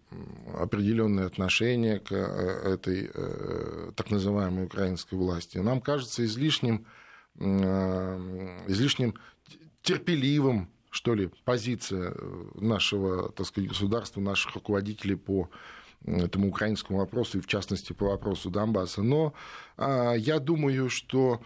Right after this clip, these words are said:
всё-таки во многом это впечатление такое обывательское. Конечно, это гораздо сложнее история, чем она представляется в таком плоском медийном восприятии. А, конечно, а,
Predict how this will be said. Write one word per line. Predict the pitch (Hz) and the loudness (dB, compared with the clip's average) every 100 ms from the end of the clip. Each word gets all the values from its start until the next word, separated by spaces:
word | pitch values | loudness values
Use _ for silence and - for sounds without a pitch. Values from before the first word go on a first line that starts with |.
| - - - | -14 -8 -2
всё-таки | 107 - 127 117 127 | 0 2 0 0 2
во | 123 127 | 2 2
многом | 143 135 120 113 | 2 2 2 0
это | 113 120 113 - - | 0 0 0 0 -2
впечатление | - - - 131 110 | 0 0 2 2 2
такое | - 131 | 2 2
обывательское. | 113 131 98 87 - - - | 4 2 0 -6 -12 -12 -6
Конечно, | - 123 151 110 | 0 2 2 2
это | 98 95 95 90 - - - - | 2 2 0 0 -2 -6 -8 -2
гораздо | 104 123 104 | 0 0 0
сложнее | 92 117 110 131 95 78 | 0 0 2 2 0 -2
история, | - 127 147 104 85 | -2 0 2 0 0
чем | - 87 87 - - - | -2 -2 -2 -6 -8 -4
она | 95 101 95 | 2 2 2
представляется | 92 - 98 98 113 95 - 95 | -4 -6 -2 2 2 0 -4 -8
в | - | -6
таком | 98 107 92 | -2 -2 2
плоском | 107 110 - 90 85 | 2 0 -2 -6 -2
медийном | 95 98 101 87 90 | 0 2 2 2 0
восприятии. | 92 - 110 101 104 - - _ - - - - _ | -4 -2 0 0 -2 -10 -20 _ -20 -20 -20 -20 _
А, | - 85 90 87 - - - - | -4 -2 -2 -4 -6 -10 -16 -4
конечно, | 98 113 - 110 95 - - - - - - | 2 2 2 0 -2 -6 -20 -20 -20 -20 -16
а, | - 50 50 | -8 -4 -4